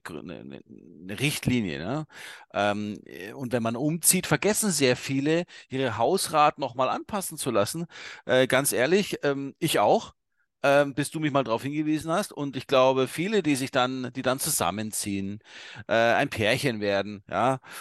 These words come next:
und dann von der fünfzig in die hundert Quadratmeter Wohnung ziehen, vergessen einfach dann,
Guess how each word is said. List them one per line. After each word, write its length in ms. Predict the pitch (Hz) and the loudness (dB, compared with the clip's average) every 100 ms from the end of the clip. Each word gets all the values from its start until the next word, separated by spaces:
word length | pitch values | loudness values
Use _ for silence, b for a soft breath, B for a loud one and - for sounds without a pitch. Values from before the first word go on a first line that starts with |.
| B | B
und 80 | 123 | 2
dann 220 | 117 120 | 2 2
von 160 | 127 113 | -4 -4
der 80 | 113 | -4
fünfzig 540 | 143 143 - - 120 | -4 -6 -4 -4 -2
in 100 | 113 | -2
die 100 | 107 | -2
hundert 280 | 143 151 120 | -2 0 0
Quadratmeter 540 | 113 110 113 113 113 | 2 2 2 0 0
Wohnung 280 | 110 117 117 | -2 -6 -6
ziehen, 260 | - 123 113 | -4 -2 -2
vergessen 440 | 110 107 117 127 | -2 0 0 0
einfach 360 | 107 131 131 120 | -2 -2 -4 0
dann, 360 | 123 123 117 | 0 0 -4